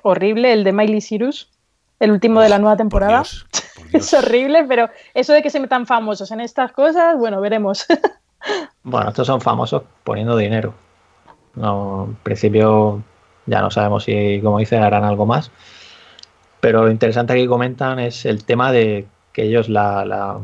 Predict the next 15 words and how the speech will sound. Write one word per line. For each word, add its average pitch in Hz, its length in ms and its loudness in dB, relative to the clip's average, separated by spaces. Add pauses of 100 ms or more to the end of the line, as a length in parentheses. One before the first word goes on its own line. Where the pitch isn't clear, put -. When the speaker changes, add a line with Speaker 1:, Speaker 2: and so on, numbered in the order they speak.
Speaker 3:
lo 107 200 -8
que 104 160 -4
las 101 200 -2
diferencia, 117 520 0
¿no? 131 260 0
a, 104 260 0
a 101 40 -4
Sandbox 110 420 0
V 110 140 0
R 127 180 2 (600)
es - 160 -6
el 113 100 0
tema 127 260 0
del 113 140 2
movimiento 113 840 -2